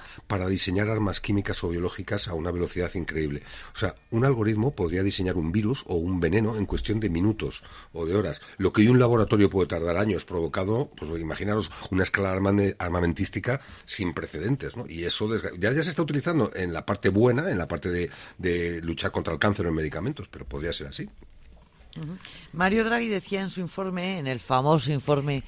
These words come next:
Speaker 2: Draghi, que estamos perdiendo el tren de la innovación. Yo me imagino que se refería a Europa, porque claro, para innovar y de película, lo de los israelitas la semana pasada con los walkie-talkies y los beepers.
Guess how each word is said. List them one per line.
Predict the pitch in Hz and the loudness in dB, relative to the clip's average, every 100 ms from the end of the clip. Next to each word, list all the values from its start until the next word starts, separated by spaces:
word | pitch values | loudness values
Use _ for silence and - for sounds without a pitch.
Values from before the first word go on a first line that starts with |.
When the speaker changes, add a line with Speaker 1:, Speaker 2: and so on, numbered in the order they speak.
| - - - - | -12 -18 -16 -4
Speaker 2:
Draghi, | 147 165 165 165 185 185 | 0 2 2 0 -2 -2
que | 160 | -4
estamos | 139 156 185 | -4 -4 -4
perdiendo | - 156 170 170 | -4 -4 -2 -2
el | 156 | -2
tren | 135 160 180 | -2 -4 -2
de | 196 | 0
la | 175 147 | 0 0
innovación. | 139 127 113 107 - 123 87 - - - - - | 0 -2 -2 -4 -4 -4 -6 -12 -20 -20 -18 -6
Yo | 113 147 | 2 4
me | 165 | 4
imagino | 165 113 160 | 2 0 -2
que | 160 127 | -2 -4
se | 123 | -6
refería | 117 - 113 139 135 | -6 -6 -2 0 2
a | |
Europa, | 110 117 151 165 117 | 2 2 2 2 0
porque | 101 104 | -2 -6
claro, | - 131 151 - | -4 0 0 0
para | 117 104 | -2 -2
innovar | 104 107 107 120 | -2 -2 0 0
y | 127 | 0
de | 123 | 0
película, | 131 127 127 127 156 160 185 - | 0 0 0 -2 2 4 4 0
lo | 113 120 113 110 | -4 -2 -2 -2
de | 110 107 95 | -2 -2 -2
los | 90 110 - | -4 -6 -6
israelitas | 104 95 95 101 110 135 143 | -8 -4 -4 -4 -2 -2 0
la | 143 | -2
semana | 117 117 107 | -2 -4 -4
pasada | 101 95 107 104 | -4 -6 -6 -4
con | 107 | -4
los | 98 | -2
walkie-talkies | 104 98 98 104 98 107 92 | -2 -4 -4 -4 -4 -6 -8
y | |
los | 95 92 | -6 -4
beepers. | 123 - 143 - - | -4 -4 -6 -8 -14